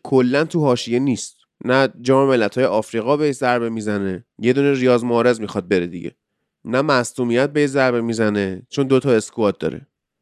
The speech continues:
نه خطر اخراج مربی داره حس می‌کنه، بالا نشسته داره لذتشو می‌بره، نه بازیکناش حاشیه سازن،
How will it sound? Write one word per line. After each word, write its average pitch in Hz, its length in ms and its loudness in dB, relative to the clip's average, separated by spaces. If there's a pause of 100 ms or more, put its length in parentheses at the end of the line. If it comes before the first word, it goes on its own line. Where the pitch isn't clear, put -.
(340)
نه 113 180 0
خطر 127 380 -2
اخراج 113 440 0
مربی 107 440 -2
داره 127 300 2 (500)
حس 104 240 -2
می‌کنه، 98 460 -2 (200)
بالا 175 360 0
نشسته 139 400 0
داره 123 180 0
لذتشو 104 480 0
می‌بره، - 340 -8 (100)
نه 175 160 0
بازیکناش 147 640 0
حاشیه 135 420 0
سازن، 107 520 0